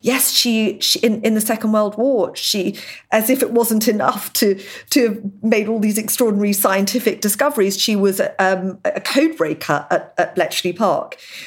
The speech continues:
But the wonderful thing about Miriam is that, you know, Eva the Rothschild, she didn't like the accommodation at Bletchley Park. So she would leave e-, every night and go and stay in, in Mentmore, which was the, the Jacobean mansion of, of one of her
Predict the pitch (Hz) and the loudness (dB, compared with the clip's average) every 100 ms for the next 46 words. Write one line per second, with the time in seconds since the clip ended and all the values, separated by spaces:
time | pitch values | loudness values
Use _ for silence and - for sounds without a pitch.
0 | - 214 220 208 220 214 208 202 196 202 | -6 -2 0 2 2 0 0 0 0 0
1 | 165 160 - 165 151 147 175 156 147 - | 0 -2 -4 0 0 0 0 0 0 -4
2 | - 160 165 160 190 165 160 208 180 185 | -4 -2 -2 -2 -2 -2 0 0 0 0
3 | 160 165 160 - - 143 160 - - - | 0 -2 -2 -4 -2 0 -2 -4 -8 -6
4 | 190 185 185 175 170 170 170 160 160 160 | -4 -2 0 0 0 0 -2 0 2 0
5 | 160 165 151 151 - 160 160 - 156 160 | 0 -2 -2 -4 -2 -2 -2 -4 -4 0
6 | 147 - - - - - - 190 190 - | 0 0 -6 -18 -20 -4 2 2 2 0
7 | 175 170 185 190 175 170 165 185 160 175 | 0 0 0 0 2 2 0 0 0 0
8 | 165 151 160 165 165 160 - - 165 165 | 0 0 0 0 0 0 -2 2 2 2
9 | 175 156 160 175 160 170 165 160 - 165 | 0 -2 0 -2 0 0 -2 -4 -4 -2
10 | 165 170 - 170 160 170 170 160 156 185 | -2 -4 -2 -2 -2 -4 -4 -6 -2 -2
11 | - 175 180 151 160 151 165 165 - - | -2 -4 -4 -2 -2 0 -2 0 -2 0
12 | 160 160 - 160 151 190 147 170 160 151 | 0 -2 -2 -2 -2 -2 -2 0 0 0
13 | - 151 147 | 0 0 0